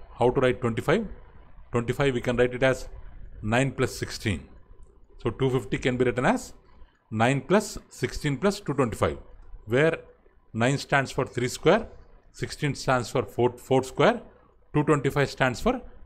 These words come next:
fifteen square. So the number two fifty can be written as sum of squares of two numbers, sum of squares of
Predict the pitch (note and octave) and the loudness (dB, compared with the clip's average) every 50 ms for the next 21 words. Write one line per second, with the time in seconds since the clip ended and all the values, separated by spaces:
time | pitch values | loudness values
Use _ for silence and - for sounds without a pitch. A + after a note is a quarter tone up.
0 | - - - D#3 - - E3 C3+ A#2 - - - F#2 D2+ - - - - - - | -4 -2 -2 -2 0 0 0 0 0 0 2 2 2 2 0 -4 -12 -20 -20 -20
1 | - - - - _ _ _ _ _ _ _ _ _ _ - - C3+ B2+ A#2+ G#2 | -20 -20 -20 -20 _ _ _ _ _ _ _ _ _ _ 0 2 4 6 6 4
2 | F2+ F#2 A2 A2 A2+ A#2+ B2+ D3+ D#3 - - C3+ C3 C3 C3+ - - - - - | 4 2 2 2 2 2 2 2 2 2 2 2 2 2 0 0 -2 -4 -2 -2
3 | C#3 C3 B2+ C3+ B2 A#2 A2 B2+ A#2+ C#3+ A3 C4+ - - - - _ _ _ _ | -2 0 2 2 2 2 0 2 2 4 4 2 0 -4 -12 -20 _ _ _ _
4 | _ _ _ - - - - C3 C3+ D3 D#3+ E3+ E3 - - - - - C3+ C#3 | _ _ _ -18 -2 2 4 4 6 8 8 6 6 4 -4 -6 2 4 4 6
5 | C#3 - - - C#3 B2+ A#2+ - - - - C3 C#3 C#3 C#3 C3 C3 E3 B3 B3+ | 4 4 2 2 2 2 2 -2 -4 0 2 4 4 4 4 4 4 4 4 4
6 | - - - - - - _ _ - - - - - - - - - C#3 C3+ D3 | 2 -4 -12 -16 -20 -20 _ _ -20 -20 -20 -20 -20 -18 -4 0 2 2 6 6
7 | D#3+ E3 D#3 - - - - - C3+ C3 - - - A3+ B3 - | 6 6 6 4 -4 -6 0 2 4 4 4 2 2 0 0 0